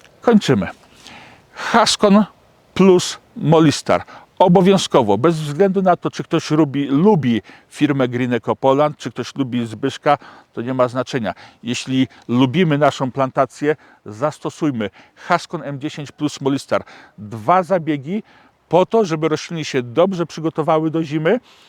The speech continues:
żebyśmy się nie martwili, że nam przemarzną w zimę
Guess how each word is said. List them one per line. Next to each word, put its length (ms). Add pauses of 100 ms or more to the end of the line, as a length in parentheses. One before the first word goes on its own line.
(480)
żebyśmy 840
się 160
nie 120
martwili, 520
że 100
nam 160
przemarzną 640
w 60
zimę 360